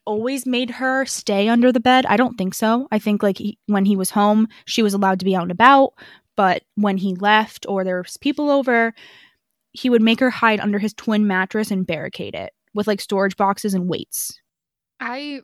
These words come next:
Speaker 2: feel like maybe I have some, like, mild claustrophobia because, like, do you ever, when you climb under your bed to, like,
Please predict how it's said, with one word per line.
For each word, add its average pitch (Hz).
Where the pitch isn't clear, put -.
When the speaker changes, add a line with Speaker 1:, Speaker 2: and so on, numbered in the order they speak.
Speaker 2:
feel 269
like 233
maybe 185
I 190
have 185
some, 180
like, 175
mild 170
claustrophobia 180
because, 190
like, 180
do 254
you -
ever, 320
when 220
you 214
climb 196
under 196
your 202
bed 175
to, 190
like, 185